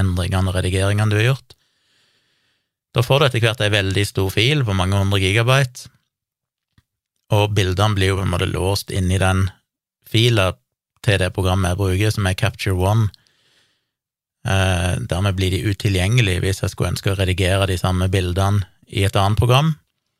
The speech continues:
For når du redigerer bildene, så endrer han jo aldri på originalfiler. Originalfiler ligger der akkurat som han kom ut av kamera,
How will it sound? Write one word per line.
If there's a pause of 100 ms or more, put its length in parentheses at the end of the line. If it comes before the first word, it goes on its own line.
(460)
For
når
du
redigerer
bildene,
så
endrer
han
jo
aldri
på
originalfiler.
Originalfiler
ligger
der
akkurat
som
han
kom
ut
av
kamera,